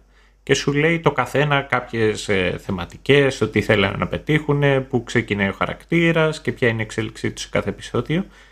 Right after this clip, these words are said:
Και στο πρώτο επεισόδιο εμφανίζεται η showrunner και αυτό το οποίο λέει είναι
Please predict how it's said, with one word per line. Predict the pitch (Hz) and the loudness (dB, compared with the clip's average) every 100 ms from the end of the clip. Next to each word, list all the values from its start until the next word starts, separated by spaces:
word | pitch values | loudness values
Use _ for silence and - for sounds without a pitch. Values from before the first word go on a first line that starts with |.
| _ - | _ -10
Και | 120 | -4
στο | 123 | -2
πρώτο | - 170 170 | 0 0 0
επεισόδιο | 139 104 - 120 139 | 0 -2 -4 -2 0
εμφανίζεται | 135 - 110 147 139 104 | -2 -2 0 0 0 -2
η | - | 0
showrunner | 104 104 101 120 147 | 0 2 0 0 -4
και | - 139 135 135 | 0 0 2 0
αυτό | 135 147 151 | 0 -2 -2
το | 147 139 | 0 0
οποίο | - 147 135 | 0 2 2
λέει | 127 139 123 131 165 - _ _ _ _ _ _ - | 4 2 2 -2 -6 -14 _ _ _ _ _ _ -4
είναι | 120 147 170 165 160 160 156 156 | 0 2 2 2 4 4 4 2